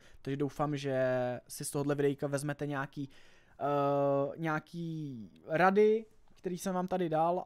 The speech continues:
a doufám, že vaše výkony z Akcí X půjdou teďka nahoru. Pokud se vám videjko líbilo, budu moc rád, když hodíte palec nahoru, napište mi do komentářů, co si myslíte o Akci X, jestli jste koupili, nekoupili, případně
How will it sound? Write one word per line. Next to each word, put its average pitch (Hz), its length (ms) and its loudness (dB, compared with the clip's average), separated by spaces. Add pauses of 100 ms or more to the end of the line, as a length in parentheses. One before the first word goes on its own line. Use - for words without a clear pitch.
a 127 500 0 (200)
doufám, 107 380 -8
že 95 400 -10
vaše 113 220 -12
výkony 113 300 -10
z - 100 -16
Akcí - 360 -16
X - 160 -16
půjdou 117 200 -6
teďka - 360 -14 (180)
nahoru. 123 300 -6 (460)
Pokud 208 160 0
se 311 60 4
vám 294 80 8
videjko 285 280 2
líbilo, 214 240 2
budu 180 160 -2
moc 196 200 0
rád, 208 140 2
když 196 220 -4
hodíte 185 280 -2
palec 202 280 2
nahoru, 123 340 -2
napište 165 300 -6
mi 196 80 0
do 175 100 0
komentářů, 185 460 0
co - 140 -10
si 180 80 -2
myslíte 180 340 -2
o 180 80 0
Akci - 320 -6
X, 156 220 -4
jestli 160 380 -8
jste - 160 -8
koupili, 175 380 -2
nekoupili, 147 540 -6
případně 123 680 -10